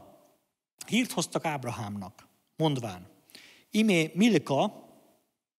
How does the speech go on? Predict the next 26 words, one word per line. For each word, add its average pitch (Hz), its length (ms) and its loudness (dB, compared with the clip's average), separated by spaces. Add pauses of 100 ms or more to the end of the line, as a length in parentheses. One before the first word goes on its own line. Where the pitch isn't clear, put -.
(200)
nem 156 160 -2
keverendő 123 500 -4
össze 117 280 -8
ugye 107 180 -8
a 101 180 -12
svájci, 110 560 -10 (480)
ö, 101 160 -12 (260)
csokoládégyárral, 131 1040 -8 (500)
Milka 220 360 2
is 170 140 0
szült 202 300 2
fiakat 151 520 0
Nákhornak, 170 720 -2
a 151 80 0
te 139 240 -2
atyád 131 380 -4
fiának. 101 720 -10 (840)
Úzt, 214 560 4
az 147 160 -2
ő 127 100 0
elsőszülöttjét 147 880 -4
is, 113 140 -6
Búzt, 170 400 0
annak 127 280 -8
testvérét 143 560 -6
is, 110 240 -6